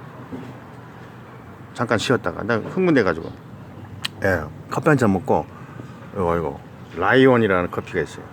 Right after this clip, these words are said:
한 잔 먹고. 여러분, 지난번에 제가 동영상 뭐 하나 띄워드린 거 있었죠? 전문가이신데 한국 사람이지만 이 남북 이 통일은,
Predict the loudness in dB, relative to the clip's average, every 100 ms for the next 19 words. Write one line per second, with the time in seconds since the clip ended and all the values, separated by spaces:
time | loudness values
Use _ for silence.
0 | -14 -6 -4 -4 -6 -8 -8 -10 -12 -14
1 | -14 -16 -14 -14 -14 -12 -8 -8 -8 -14
2 | -16 -16 -16 -16 2 8 10 10 10 8
3 | 8 8 8 8 6 6 6 6 4 6
4 | 4 6 4 6 6 6 4 -2 -6 0
5 | 0 2 2 6 8 8 8 6 6 2
6 | 2 4 4 2 -6 -16 -6 2 2 4
7 | 4 4 2 0 -2 -6 -14 -16 -16 -16
8 | -8 2 4 4 2 0 0 4 4 6
9 | 2 0 -14 -6 -2 0 2 6 8 8
10 | 6